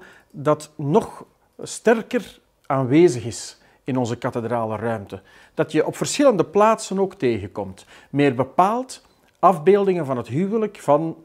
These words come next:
Jozef en Maria. Het huwelijk van die twee mensen die de basis zullen vormen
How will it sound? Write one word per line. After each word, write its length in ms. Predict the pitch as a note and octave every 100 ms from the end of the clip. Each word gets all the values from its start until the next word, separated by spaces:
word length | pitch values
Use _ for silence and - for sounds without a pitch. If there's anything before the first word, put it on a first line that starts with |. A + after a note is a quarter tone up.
| _ _
Jozef 840 | G#2+ B2 E3+ D#3 B2 G#2+ - - _ _ _
en 260 | - B2 B2
Maria. 560 | A#2 G2+ G#2 G2 F#2+ - _ _ _ _ _ _ - - _ -
Het 200 | E3 C#3
huwelijk 680 | B2 F3 C#3+ G#2+ - - - - - _
van 420 | B2 D#3+ D3+ D3
die 280 | C#3+ A2+ G3+
twee 300 | - F3 F3
mensen 540 | E3+ A3 A#3 - B3+ A#3 - - -
die 240 | C3 D3+
de 100 | C3+
basis 520 | G#2+ E3 A3+ G#3 -
zullen 240 | F#3 E3 A#2+
vormen 500 | C3+ E3+ G3+ G#3+